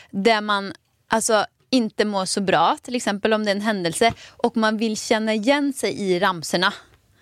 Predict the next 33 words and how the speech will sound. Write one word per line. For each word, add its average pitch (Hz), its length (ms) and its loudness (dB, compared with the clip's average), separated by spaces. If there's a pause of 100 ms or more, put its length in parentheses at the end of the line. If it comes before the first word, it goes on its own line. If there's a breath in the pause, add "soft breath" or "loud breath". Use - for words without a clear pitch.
(340 loud breath)
Och 226 100 2
jag, 240 260 4 (320)
Pallan, 320 300 2
sluta - 320 -2
kasta - 360 -2
en 240 100 2
boll, 311 180 0
det 240 60 -2
är 226 160 -2
jävligt 214 360 0
distraherande. 202 680 0 (1080 soft breath)
Då 254 260 4
är 240 140 2
det 214 80 -6
nämligen 190 400 -4
så 190 160 0
att 180 200 -2
då 202 380 0
känner 208 280 -4
man 180 180 -2
igen 185 320 0
sig 190 180 -2
i 190 40 0
ramsan. 208 640 0
Man 202 180 -4
kanske 214 240 -4
mår 208 180 -2
lite 202 320 -2
bättre 180 720 -2 (460 soft breath)
av 208 220 2
den 208 140 -4
lilla 196 240 0
ramsan. 208 500 0